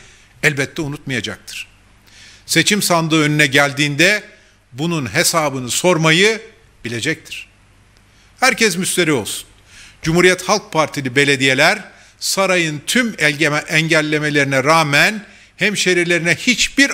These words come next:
ayrım yapmadan hizmete azimle, kararlılıkla devam edeceklerdir. İyilikte yarışımız sürecektir. Bundan kimsenin en ufak bir şüphesi olmamalıdır. Değerli basın mensupları,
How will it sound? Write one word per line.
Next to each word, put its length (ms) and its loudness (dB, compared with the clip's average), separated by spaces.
ayrım 360 0
yapmadan 680 0
hizmete 640 -4
azimle, 560 0
kararlılıkla 920 0
devam 280 0
edeceklerdir. 880 -12
İyilikte 500 2
yarışımız 540 0
sürecektir. 680 -4
Bundan 460 2
kimsenin 720 -2
en 260 2
ufak 380 -4
bir 80 -2
şüphesi 480 -2
olmamalıdır. 640 -2
Değerli 240 4
basın 240 0
mensupları, 520 -4